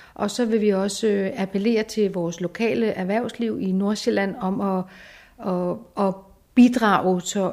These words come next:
at, at det her projekt, det kan blive ved med at hvile i sig selv, og vi kan blive ved med at, at levere måltiderne gratis.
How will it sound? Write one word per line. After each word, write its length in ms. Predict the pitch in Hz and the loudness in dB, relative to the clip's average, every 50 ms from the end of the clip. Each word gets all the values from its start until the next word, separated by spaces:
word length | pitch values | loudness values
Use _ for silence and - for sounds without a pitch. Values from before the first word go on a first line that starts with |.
| - - | -4 -2
at, 220 | 185 185 190 185 - | 0 0 0 0 -2
at 160 | 190 180 - | -6 -2 0
det 100 | 202 202 | 0 2
her 220 | 185 208 - - 165 175 - - | 2 2 0 -2 -6 -12 -12 -8
projekt, 460 | - 196 175 - 196 190 190 - - - | -6 -6 -2 0 0 0 0 -2 -4 -4
det 100 | 185 185 | -4 -2
kan 320 | - 190 185 180 175 175 - - _ - - | -2 -2 -2 -2 -4 -6 -10 -18 _ -10 -2
blive 220 | - 202 190 175 | 2 2 4 6
ved 120 | 226 247 269 | 8 8 8
med 140 | 262 247 | 8 6
at 120 | 185 156 175 | 4 4 0
hvile 280 | 170 180 170 170 170 | -2 0 0 0 -2
i 60 | 175 170 | -2 -4
sig 180 | - 185 175 | -4 -6 -6
selv, 220 | - - 175 - - | -4 -2 -4 -4 -4
og 100 | - 170 | -4 -4
vi 60 | 175 185 | -4 -4
kan 180 | 185 - 196 | -4 -6 -8
blive 220 | 196 - 190 175 175 | -4 -2 -2 0 2
ved 140 | 202 208 | 4 4
med 160 | 214 208 202 190 | 4 4 2 0
at, 260 | - - 190 180 175 - - - - - - - - - _ _ - - | -2 -4 -4 -4 -6 -8 -12 -20 -20 -20 -20 -20 -20 -20 _ _ -10 -2
at 220 | - - - - - - | 0 0 0 -2 -6 -4
levere 480 | - 190 208 202 175 196 196 190 202 202 | 2 4 6 6 6 4 2 2 2 0
måltiderne 680 | 196 185 175 175 185 - - 214 202 196 202 202 208 202 - | 2 2 2 2 0 0 0 0 0 2 2 0 -2 -4 -6
gratis. 680 | - - 240 254 277 294 262 220 - - - - - | -6 -2 0 0 0 0 0 -2 -4 -4 -6 -6 -6